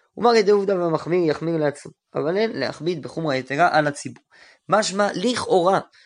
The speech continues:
מדברי רבי יעקב עמדין בשאלת יעבץ, שגם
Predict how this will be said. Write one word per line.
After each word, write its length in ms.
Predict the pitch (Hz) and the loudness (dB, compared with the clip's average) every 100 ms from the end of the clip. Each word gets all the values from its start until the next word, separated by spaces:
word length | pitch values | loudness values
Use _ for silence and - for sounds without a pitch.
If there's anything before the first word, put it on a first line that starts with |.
| _ | _
מדברי 600 | 135 135 135 175 156 123 _ _ _ - | -8 -6 0 2 2 -2 _ _ _ -8
רבי 140 | 131 | 0
יעקב 280 | 156 147 139 | 0 2 0
עמדין 300 | 156 139 127 | 0 -2 -6
בשאלת 480 | 127 135 131 135 131 | -6 -4 -4 -4 -2
יעבץ, 500 | 123 117 117 156 - _ _ | -4 -6 -12 -16 -20 _ _
שגם 840 | - - 131 123 147 233 233 220 170 | -10 -4 -4 2 4 6 6 6 2